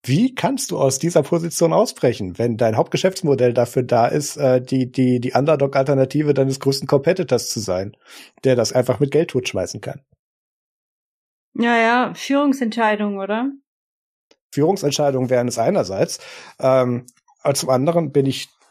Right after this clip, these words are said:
Speaker 1: würde es mich wirklich nicht überraschen, wenn da praktische Limitierungen einfach mit dabei sind. Also zum einen natürlich, weil Google, äh, Mozilla nicht Bescheid sagt, wenn sie jetzt neue Webstandards machen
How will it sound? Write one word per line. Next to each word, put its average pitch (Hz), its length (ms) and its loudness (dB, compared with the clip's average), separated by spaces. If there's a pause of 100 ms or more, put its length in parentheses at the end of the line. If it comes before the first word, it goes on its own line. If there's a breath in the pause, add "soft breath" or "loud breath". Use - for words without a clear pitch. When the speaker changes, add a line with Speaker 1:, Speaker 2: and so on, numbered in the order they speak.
(200)
Speaker 1:
würde 143 260 0
es 143 140 -2
mich 131 220 0
wirklich 262 240 0
nicht 151 160 0
überraschen, 123 460 0
wenn 123 120 2
da 131 80 2
praktische - 460 -4
Limitierungen 131 560 0
einfach 135 180 0
mit 135 220 0
dabei 123 300 2
sind. 139 220 -2
Also 135 220 0
zum 135 220 -6
einen 127 220 2
natürlich, 139 460 0
weil 127 120 2
Google, 127 500 -2
äh, 127 340 0
Mozilla 127 440 0
nicht 123 160 -6
Bescheid 165 320 0
sagt, 120 240 0
wenn 117 100 0
sie 123 100 0
jetzt 120 160 0
neue 120 180 0
Webstandards 117 500 0
machen 120 340 2